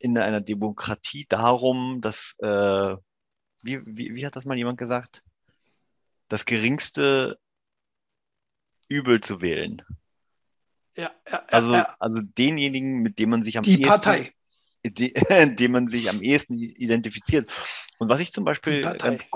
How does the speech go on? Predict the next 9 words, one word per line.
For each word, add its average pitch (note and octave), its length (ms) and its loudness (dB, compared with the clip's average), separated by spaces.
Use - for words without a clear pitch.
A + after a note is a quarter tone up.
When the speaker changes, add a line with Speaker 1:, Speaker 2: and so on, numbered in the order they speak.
Speaker 1:
cool G3 100 4
finde, D3 280 -4
ist A#2 180 -6
dieser A2+ 320 -2
Valometer. A2+ 920 -2
Speaker 2:
Valomat. D3+ 800 2
Hm? F#3 340 4
Speaker 1:
Valomat, A2 1700 0
genau. F2 280 0